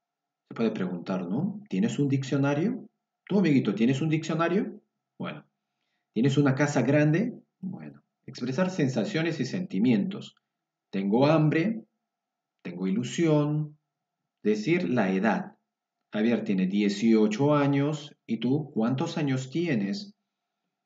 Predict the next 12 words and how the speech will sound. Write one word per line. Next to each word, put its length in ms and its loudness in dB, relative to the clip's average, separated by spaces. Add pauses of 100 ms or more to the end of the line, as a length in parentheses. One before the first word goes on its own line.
(280)
Bueno, 360 -2
antes 300 -4
de 100 0
volver 320 0
a 100 0
esto, 560 -4
vamos 400 -4
a 140 0
regresar 600 -4
para 160 -12
aquí, 200 -6
¿no? 320 -4